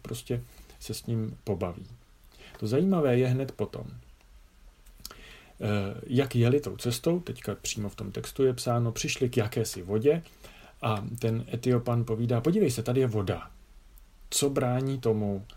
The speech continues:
abych byl pokřtěn?“ Eh,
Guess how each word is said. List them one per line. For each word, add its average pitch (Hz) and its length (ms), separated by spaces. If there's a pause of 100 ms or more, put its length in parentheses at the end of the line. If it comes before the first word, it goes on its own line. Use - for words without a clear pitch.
(540)
abych 104 320
byl 104 140
pokřtěn?“ - 500 (2500)
Eh, 104 280